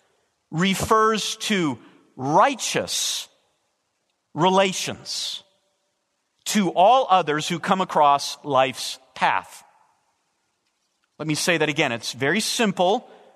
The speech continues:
It's not philosophical, because the concept of biblical justice is not philosophical like it is in so many of the discussions today or in social justice issues.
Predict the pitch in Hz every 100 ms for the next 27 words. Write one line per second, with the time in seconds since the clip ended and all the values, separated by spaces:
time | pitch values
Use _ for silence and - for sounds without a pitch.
0 | _ _ _ _ _ - 165 160 185 -
1 | 214 196 - 185 180 - 196 226 247 254
2 | - - _ _ _ _ 135 117 135 123
3 | - 165 185 170 160 120 156 165 175 147
4 | 156 - 185 156 - - - _ - 143
5 | 156 165 - 170 147 160 139 - 190 165
6 | 143 147 139 143 139 131 - 156 147 143
7 | 131 110 - _ _ _ - 135 - 165
8 | 147 139 - 139 135 151 127 127 120 -
9 | 180 - 139 113 - _ 127 107 131 120
10 | - - 131 - 151 208 -